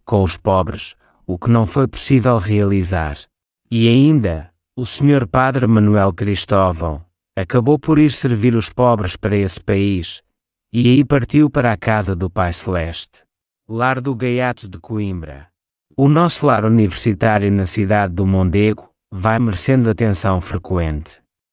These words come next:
Assim, há acompanhamento diário e, de forma especial, acontece uma deslocação semanal de alguns colaboradores, Dona Odete e José Fagundo, para cuidar do controle das limpezas.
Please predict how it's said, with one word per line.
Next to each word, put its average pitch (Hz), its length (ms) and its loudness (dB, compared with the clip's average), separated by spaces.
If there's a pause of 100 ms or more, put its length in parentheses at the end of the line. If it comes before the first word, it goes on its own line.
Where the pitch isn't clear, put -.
(120)
Assim, 165 560 0 (200)
há 101 220 -2
acompanhamento 113 960 2
diário 87 640 -2 (280)
e, 101 200 -2 (120)
de 95 120 -8
forma 110 400 0
especial, 92 800 -2 (360)
acontece 131 680 -2
uma 151 160 4
deslocação 120 760 0
semanal 101 560 0
de 92 120 -2
alguns 90 440 0
colaboradores, 104 880 0 (360)
Dona 123 420 0
Odete 117 400 -4
e 92 40 -2
José 92 380 -2
Fagundo, 104 600 0 (360)
para 113 180 2
cuidar 113 520 2
do 110 100 -2
controle 104 540 2
das 90 180 -2
limpezas. 82 880 -4